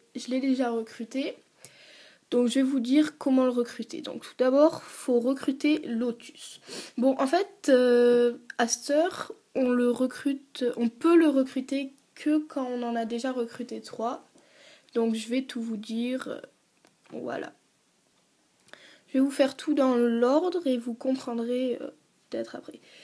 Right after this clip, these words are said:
Donc euh, pour pratiquement tous les joueurs, faut bouquet de fleurs. Donc je vais vous dire où ça se trouve. Donc en premier, déjà, il vous faudra recruter Aloes, qui est ici. Donc il vous faut bouquet de fleurs et magazine populaire.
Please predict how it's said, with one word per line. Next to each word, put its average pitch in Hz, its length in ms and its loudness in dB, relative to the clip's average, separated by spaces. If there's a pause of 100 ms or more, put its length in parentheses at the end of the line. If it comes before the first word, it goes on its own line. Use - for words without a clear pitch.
(640)
Donc 262 480 2
euh, 269 80 4
pour 254 200 -2
pratiquement 311 420 6
tous 311 160 2
les 320 160 8
joueurs, 285 340 6
faut 233 220 -2
bouquet 262 340 0
de 247 60 -4
fleurs. 262 580 0 (600)
Donc 240 320 0
je 247 120 -6
vais 254 180 -2
vous 269 120 -2
dire 262 180 -2
où 254 60 -8
ça 240 180 -8
se - 80 -16
trouve. 247 320 -14 (540)
Donc 233 220 2
en 330 100 6
premier, 294 360 2
déjà, 285 240 4
il 302 120 6
vous 254 100 0
faudra 240 320 0
recruter 233 560 -6
Aloes, 254 720 0 (240)
qui - 120 -6
est 233 140 -8
ici. 262 400 -4 (720)
Donc 226 240 -8
il 247 80 -2
vous 247 100 -6
faut 233 420 -2
bouquet 254 360 -2
de - 60 -10
fleurs 294 420 2 (100)
et 269 100 2
magazine 269 560 2
populaire. - 800 -6